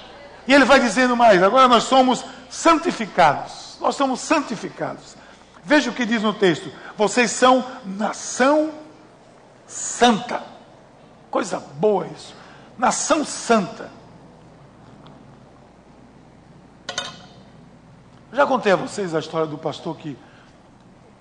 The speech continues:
que costumava beber leite no culto.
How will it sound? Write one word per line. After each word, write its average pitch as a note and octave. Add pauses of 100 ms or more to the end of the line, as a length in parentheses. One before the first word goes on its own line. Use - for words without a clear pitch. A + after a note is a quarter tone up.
que -
costumava D#3+
beber D#3
leite F3 (1900)
no D#3
culto. F3+